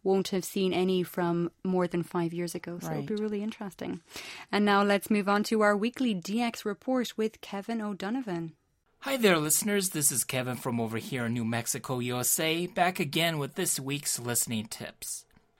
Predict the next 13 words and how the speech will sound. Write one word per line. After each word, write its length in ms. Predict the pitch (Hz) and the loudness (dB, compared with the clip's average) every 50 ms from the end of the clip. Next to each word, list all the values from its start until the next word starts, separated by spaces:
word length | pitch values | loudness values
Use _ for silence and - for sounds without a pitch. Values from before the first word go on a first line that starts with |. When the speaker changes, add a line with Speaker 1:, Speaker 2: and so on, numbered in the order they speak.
| _ _ _ _ _ _ _ - | _ _ _ _ _ _ _ -2
Speaker 3:
For 120 | - 208 | -2 0
those 240 | 202 254 269 247 262 | 0 0 0 0 0
of 140 | 240 220 233 | 0 2 2
you 140 | 220 202 | 2 2
who 160 | 151 175 196 175 | 2 2 0 0
missed 380 | 160 165 170 170 - - - | 2 2 2 2 2 2 0
listening 380 | 165 160 151 151 - 165 165 151 | -2 0 0 0 0 -2 -4 -4
to 180 | - 151 143 | -4 -4 -2
Radio 340 | 127 127 131 143 143 139 131 113 | -2 -2 -2 0 0 -2 -2 -4
Canada 580 | - - - 156 147 143 143 139 139 135 131 98 | -8 -6 -4 -4 -4 -4 -4 -2 -2 -2 -2 -2
International 720 | 113 131 117 - 135 127 120 120 123 - - 143 131 127 | -6 -8 -8 -8 -4 -4 -2 -2 -2 -2 -2 -2 -2 -2
on 100 | 120 113 | -2 -2
shortwave, 600 | - - - 156 180 185 135 127 131 131 147 | -2 -4 -2 -2 -2 -2 -2 -4 -4 -4 -4